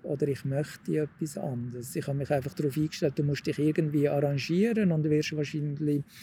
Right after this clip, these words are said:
kein Sexualpartner haben oder so. Aber es, ich bin nie auf die Idee gekommen,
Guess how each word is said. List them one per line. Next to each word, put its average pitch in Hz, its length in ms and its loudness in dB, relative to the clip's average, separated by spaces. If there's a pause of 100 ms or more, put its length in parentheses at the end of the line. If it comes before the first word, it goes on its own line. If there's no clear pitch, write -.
(340)
kein 147 200 4
Sexualpartner 214 960 2
haben 214 140 2
oder 208 160 0
so. 208 320 2
Aber 160 240 4
es, - 260 2 (480)
ich - 100 -10
bin 160 240 8
nie 175 280 8
auf 214 300 4
die 165 140 2
Idee 156 400 8
gekommen, 175 520 6